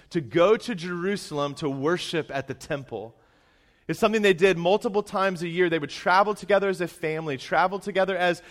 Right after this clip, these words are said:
a clan or a community, and journey to Jerusalem. And as they went, they would sing these familiar songs on their road trip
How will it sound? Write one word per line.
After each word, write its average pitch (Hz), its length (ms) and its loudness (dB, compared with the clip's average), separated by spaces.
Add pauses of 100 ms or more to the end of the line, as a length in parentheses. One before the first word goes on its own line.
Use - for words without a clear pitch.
(120)
a 151 100 -4
clan 175 460 -4
or 165 60 -2
a 156 80 -2
community, 160 580 -4
and 147 220 -2 (220)
journey 151 680 -2
to 185 200 -8
Jerusalem. 156 800 -2
And 160 100 -2
as 196 220 4
they 220 160 8
went, 185 720 -2 (340)
they 151 60 -2
would 170 160 -4
sing 151 300 -6
these 151 240 -10
familiar 135 400 -6
songs 131 560 -6
on 117 160 -8
their 123 160 -6
road 147 320 0
trip - 420 -8